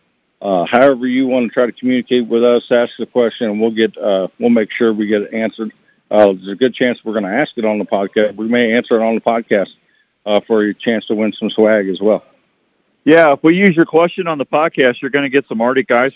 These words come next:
Speaker 2: products and a Work Sharp sharpener. So it's definitely worth sending an email. I promise you. Uh, I think you'll, you'll have pretty good odds of getting, uh, through the year. You'll get your name on, get your question answered on the air. So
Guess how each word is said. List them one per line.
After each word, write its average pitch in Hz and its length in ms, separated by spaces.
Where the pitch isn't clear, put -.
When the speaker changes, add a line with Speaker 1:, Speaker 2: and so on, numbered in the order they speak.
Speaker 2:
products 135 380
and 117 140
a - 20
Work 120 240
Sharp 113 260
sharpener. 113 580
So 104 360
it's 127 220
definitely 151 360
worth 123 320
sending 131 260
an 113 200
email. 104 440
I 95 120
promise 107 420
you. 98 280
Uh, 95 320
I 110 140
think - 240
you'll, 123 260
you'll 127 160
have 139 160
pretty 147 160
good 127 180
odds 123 280
of 101 80
getting, 107 280
uh, 101 260
through 143 160
the 120 100
year. 123 240
You'll 110 220
get 110 240
your 113 80
name 113 300
on, 101 280
get 127 160
your 120 80
question 117 420
answered 113 320
on 104 160
the 98 160
air. 95 240
So 87 340